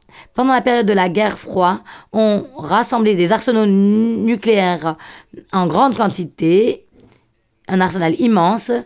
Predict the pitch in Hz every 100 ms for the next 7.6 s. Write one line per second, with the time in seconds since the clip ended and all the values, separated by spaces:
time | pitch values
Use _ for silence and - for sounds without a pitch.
0 | _ _ - 247 240 208 226 226 214 202
1 | 180 156 160 175 262 262 - 175 - 208
2 | 233 - 240 185 180 170 - 202 233 220
3 | 226 220 214 - 202 190 214 196 196 214
4 | 240 175 185 196 175 156 147 139 _ _
5 | _ _ _ _ _ _ _ - 196 190
6 | 208 226 214 220 233 - 208 202 - -
7 | - - _ 233 226